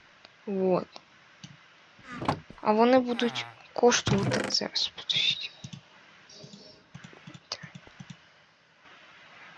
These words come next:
Хоча. Зараз.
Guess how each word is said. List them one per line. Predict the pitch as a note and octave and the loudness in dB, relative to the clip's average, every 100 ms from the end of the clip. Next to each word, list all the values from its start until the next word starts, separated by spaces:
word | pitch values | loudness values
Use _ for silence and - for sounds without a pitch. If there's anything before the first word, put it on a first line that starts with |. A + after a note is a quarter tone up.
| - - | -18 -12
Хоча. | B3 - A#3 - - - - - - - - - - - - - - - - - - - - - - - - - - - | 0 2 2 -2 -8 -14 -18 -20 -20 -20 -20 -20 -20 -20 -20 -20 -20 0 0 0 -18 -20 -20 -20 -20 -20 -20 -20 -18 -10
Зараз. | - - - | -2 2 2